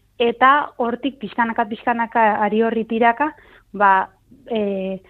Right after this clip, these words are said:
Zalduako kokagune hau topatu zen Auritz eta Auritz Berriko inguruan,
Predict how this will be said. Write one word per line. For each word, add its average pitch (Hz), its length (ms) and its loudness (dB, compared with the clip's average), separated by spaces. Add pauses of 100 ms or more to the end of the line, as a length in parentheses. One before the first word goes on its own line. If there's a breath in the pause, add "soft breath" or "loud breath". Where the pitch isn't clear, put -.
(220 soft breath)
Zalduako 214 400 0
kokagune 214 500 -4
hau 208 140 -4
topatu 214 400 -4
zen 220 180 -4
Auritz 202 300 -2
eta 208 140 -2
Auritz 202 200 -4
Berriko 214 380 -4
inguruan, 208 460 0